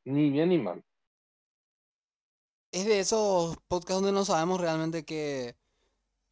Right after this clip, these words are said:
Speaker 2: qué vamos a opinar, porque creo que hace una semana atrás estábamos más en caliente que ahora.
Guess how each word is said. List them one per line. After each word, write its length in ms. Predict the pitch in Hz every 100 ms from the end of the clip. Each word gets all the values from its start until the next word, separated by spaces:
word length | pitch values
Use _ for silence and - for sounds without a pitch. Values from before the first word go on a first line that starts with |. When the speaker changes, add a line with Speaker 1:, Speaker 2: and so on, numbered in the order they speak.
| _
Speaker 2:
qué 120 | - 165
vamos 180 | 156
a 60 | 165
opinar, 300 | 160 147 131
porque 200 | 143 143
creo 160 | 151 156
que 80 |
hace 160 | 170 185
una 160 | 180 175
semana 420 | 165 160 185 180
atrás 500 | 147 160 214 - -
estábamos 380 | - 151 156 165
más 160 | 156 160
en 60 |
caliente 460 | 165 156 143 151 160
que 80 | 156
ahora. 440 | 139 135 139 151